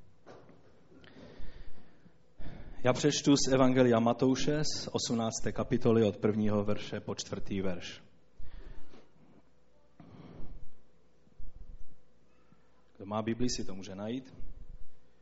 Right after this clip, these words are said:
Je tady napsáno takto. V tu hodinu přišli učedníci k Ježíšovi s otázkou: „Kdo je vlastně největší v království nebeském?“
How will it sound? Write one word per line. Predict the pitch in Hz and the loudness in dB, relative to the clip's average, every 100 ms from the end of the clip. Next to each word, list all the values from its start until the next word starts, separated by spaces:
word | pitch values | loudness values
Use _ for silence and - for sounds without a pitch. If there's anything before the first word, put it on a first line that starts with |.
| - - - - - - | -20 -20 -20 -20 -20 -20
Je | 107 | -14
tady | 110 107 | -8 -6
napsáno | 104 - 107 101 101 | -6 -6 -4 -2 -2
takto. | 98 - 101 87 - - - - | -2 -4 -8 -10 -16 -20 -12 -4
V | |
tu | - 107 | 0 4
hodinu | 143 151 170 165 | 2 2 0 0
přišli | 165 - 123 123 | -2 -4 -4 -4
učedníci | 117 - 120 117 117 104 | -6 -6 -4 -4 -4 -8
k | 98 | -6
Ježíšovi | 104 123 131 143 131 127 | -6 -4 -2 -2 0 -2
s | |
otázkou: | 117 110 101 95 - 90 82 - - - - - - - - - - - | -2 -4 -6 -6 -8 -10 -4 -4 -4 -10 -4 -4 -4 -14 -20 -20 -4 -4
„Kdo | - 165 | 0 2
je | 262 151 | 4 2
vlastně | 113 110 - 113 | 0 -2 -2 -2
největší | 104 117 123 117 107 - - 90 | 2 4 4 4 2 -2 -8 -12
v | - | -10
království | 107 101 95 - - | -4 0 0 -2 -4
nebeském?“ | 101 95 - - 82 | -2 -2 -6 -12 -16